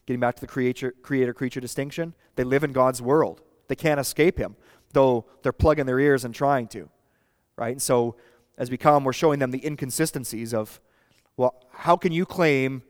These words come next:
to have any objective standard for morality upon the basis of your own worldview? Well, you can't.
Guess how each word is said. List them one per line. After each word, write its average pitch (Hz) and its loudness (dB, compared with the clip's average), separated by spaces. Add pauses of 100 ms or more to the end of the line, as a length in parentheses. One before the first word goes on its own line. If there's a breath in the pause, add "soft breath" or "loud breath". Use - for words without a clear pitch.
(240 soft breath)
to 131 0
have 127 4
any 139 -2 (160)
objective 143 2
standard 143 0
for 143 -6
morality 123 0 (220 soft breath)
upon 123 0 (300 soft breath)
the 131 -2
basis 131 0
of 120 -8
your 123 -4
own 120 -4 (840)
worldview? 131 0
Well, 127 -4
you 123 -2
can't. 135 -6